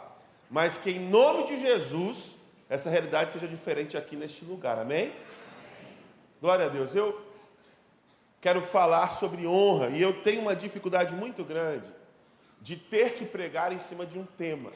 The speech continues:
Eu tenho uma dificuldade como pregador de receber um tema e ter que falar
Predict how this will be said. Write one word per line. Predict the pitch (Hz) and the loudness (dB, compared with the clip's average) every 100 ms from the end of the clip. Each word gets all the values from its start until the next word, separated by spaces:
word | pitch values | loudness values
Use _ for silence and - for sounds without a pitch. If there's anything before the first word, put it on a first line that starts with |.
| - - - - _ _ - - _ _ - | -18 -20 -20 -20 _ _ -20 -20 _ _ -20
Eu | 120 | -6
tenho | 165 | -2
uma | 180 | 0
dificuldade | 185 - 175 175 | 0 0 0 0
como | 185 175 | -2 -4
pregador | 180 175 160 156 175 196 190 - - - | -2 2 2 2 0 0 -2 -8 -20 -18
de | 127 180 - | -12 -10 -2
receber | 175 233 - 175 202 202 | 2 2 4 4 2 2
um | 180 | -2
tema | 185 190 190 | -2 -2 -4
e | 180 | -6
ter | 180 | -8
que | - | -4
falar | 180 156 165 165 - - | -2 2 4 2 -2 -16